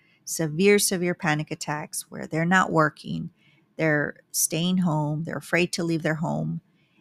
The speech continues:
and they can do it, and they have done it without medication. Again, I'm not here to tell you not to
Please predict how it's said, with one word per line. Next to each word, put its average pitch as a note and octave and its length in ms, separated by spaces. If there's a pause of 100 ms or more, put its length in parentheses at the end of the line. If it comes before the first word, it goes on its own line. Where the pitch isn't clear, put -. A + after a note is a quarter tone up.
(160)
and E3+ 140
they F#3 100
can F#3+ 300
do F#3+ 240
it, E3+ 200
and E3+ 140
they E3 180
have G3+ 440
done C3+ 200
it - 220
without D#3 640
medication. F3+ 760
Again, F3+ 480 (520)
I'm F3 160
not F3+ 160
here E3 160
to - 160
tell F3 280
you E3 280
not D#3 420
to B3 300